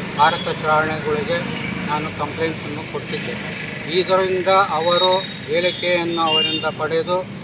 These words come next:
ಅವರು ನ್ಯಾಯಾಲಯಕ್ಕೆ ಹೋಗಿ ಎಂದು ನಮಗೆ ತಿಳಿಸಿ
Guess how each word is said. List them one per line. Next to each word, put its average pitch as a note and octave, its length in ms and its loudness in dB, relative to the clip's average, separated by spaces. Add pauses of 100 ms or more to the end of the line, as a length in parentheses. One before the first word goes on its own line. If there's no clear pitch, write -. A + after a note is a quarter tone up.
(320)
ಅವರು E3 560 2
ನ್ಯಾಯಾಲಯಕ್ಕೆ E3 600 2
ಹೋಗಿ D#3 420 2
ಎಂದು D3+ 600 -4
ನಮಗೆ D3+ 340 -4
ತಿಳಿಸಿ D#3 560 -4